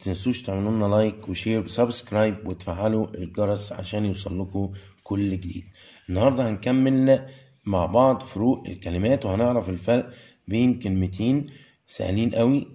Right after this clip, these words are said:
كلمة اسمها realize، realize، وكلمة اسمها recognize. كلمة realize يدرك أو يعرف، زي أما أجي أقول لك: "I suddenly realized that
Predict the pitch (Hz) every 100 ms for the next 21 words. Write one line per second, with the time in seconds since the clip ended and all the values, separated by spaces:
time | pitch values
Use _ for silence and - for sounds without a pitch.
0 | - 127 117 98 104 113 92 90 117 117
1 | 107 113 127 147 135 - _ _ - 98
2 | 120 110 98 107 120 135 131 - - -
3 | _ - 90 92 123 123 123 98 - 120
4 | 117 - 101 113 120 - 127 113 110 90
5 | 80 - - _ _ _ _ - 165 151
6 | 107 127 147 123 131 151 139 - 101 135
7 | 110 110 147 - - _ 120 113 117 127
8 | 92 85 87 - _ _ - - _ -
9 | 110 156 175 175 107 123 127 - 131 139
10 | 156 160 - _ _ _ _ 117 113 110
11 | 123 156 - - - _ _ _ - -
12 | - 127 123 131 131 139 151 175 - -
13 | _ - 104 113 107 113 120 127 147 131
14 | 123 165 170 - _ _ - 98 110 170
15 | - -